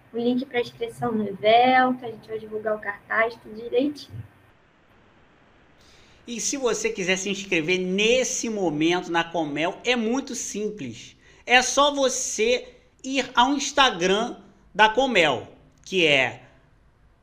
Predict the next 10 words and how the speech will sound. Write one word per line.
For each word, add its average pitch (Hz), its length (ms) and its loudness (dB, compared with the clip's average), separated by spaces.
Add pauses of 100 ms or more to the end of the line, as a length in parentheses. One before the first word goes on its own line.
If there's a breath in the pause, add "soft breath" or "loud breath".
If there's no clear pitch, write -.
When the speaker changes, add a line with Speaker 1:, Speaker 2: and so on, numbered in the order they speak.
(120)
Speaker 2:
comel 226 920 4 (120)
underline 220 840 4
R 240 240 4
J, 214 420 6
ou 453 200 6
se 494 120 -2
inscrever 262 480 2
através 247 520 2
do 269 180 -4
link 190 680 -6